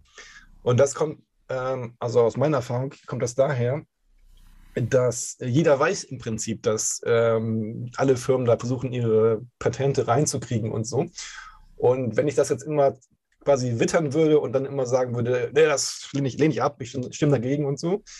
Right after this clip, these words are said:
dann würde, würden sich alle so ein bisschen blockieren. Stattdessen hat man sich so auf so ein Gentleman's Agreement geeinigt, „Ja, okay, alles klar, ich, dieser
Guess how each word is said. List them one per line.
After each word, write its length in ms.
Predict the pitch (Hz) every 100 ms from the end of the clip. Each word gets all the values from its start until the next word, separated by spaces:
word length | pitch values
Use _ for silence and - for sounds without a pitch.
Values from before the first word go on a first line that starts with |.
| - - - -
dann 300 | 107 131 131
würde, 320 | 143 143 131
würden 220 | 120 143 139
sich 120 | 123
alle 160 | 131
so 60 | 131
ein 40 |
bisschen 280 | 139 - 135
blockieren. 540 | 120 123 - 147 95 - _ _ -
Stattdessen 640 | - 127 151 - 147 143
hat 140 | -
man 100 | 143
sich 140 | 135 123
so 120 | 143
auf 120 | 120
so 100 | 131
ein 80 | 123
Gentleman's 560 | 117 165 151 120 120 -
Agreement 440 | 113 117 113 110
geeinigt, 400 | 117 113 120 113
„Ja, 220 | 123 123
okay, 240 | 117 - 110
alles 200 | 113 -
klar, 160 | 117
ich, 200 | 120 - - _
dieser 520 | 135 127 135 127 120